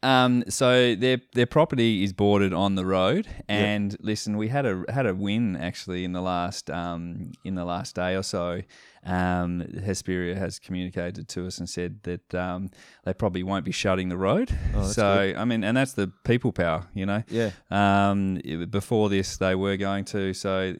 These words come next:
Speaker 1: you know, getting those four hundred crew down there on a rainy Monday afternoon,
Speaker 2: Yeah.
Speaker 1: um, they, um, they've changed their tune on that, which is great.
Speaker 2: Yep.
Speaker 1: Um, what we're asking for them, again, is to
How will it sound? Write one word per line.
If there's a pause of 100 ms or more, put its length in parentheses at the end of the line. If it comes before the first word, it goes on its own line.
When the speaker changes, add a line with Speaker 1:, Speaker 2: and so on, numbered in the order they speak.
(120)
Speaker 1:
you
know,
getting
those
four
hundred
crew
down
there
on
a
rainy
Monday
afternoon, (120)
Speaker 2:
Yeah. (200)
Speaker 1:
um,
they,
um,
they've
changed
their
tune
on
that,
which
is
great. (120)
Speaker 2:
Yep.
Speaker 1:
Um,
what
we're
asking
for
them,
again,
is
to